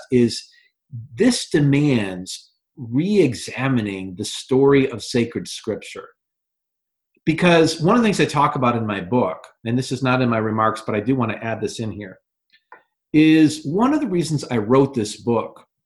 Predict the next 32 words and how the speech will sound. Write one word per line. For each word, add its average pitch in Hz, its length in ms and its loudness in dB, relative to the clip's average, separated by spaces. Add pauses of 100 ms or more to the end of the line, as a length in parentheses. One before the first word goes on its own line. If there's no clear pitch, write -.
(720)
is 143 540 2
I've 160 140 0
talked 175 260 -2
to 143 80 -4
so 180 200 -2
many 185 220 -2
people 151 380 -6
who 131 100 0
were 139 220 0
really 147 320 0
just 131 380 -2
baffled 143 440 -4
about 117 460 -2 (480)
what 156 240 -2
the 139 80 -8
temple 147 480 -2
has 139 300 -6
to 127 100 -6
do 139 300 4
with 113 320 0
the 120 80 -8
story 123 300 -2
of 101 100 -6
Jesus 117 480 -4
and 101 140 -10
for 113 120 -4
us 113 160 -6
as 104 100 -10
Catholics - 540 -8
and 104 140 -10 (360)
Christians. - 680 -12 (600)
And 147 560 2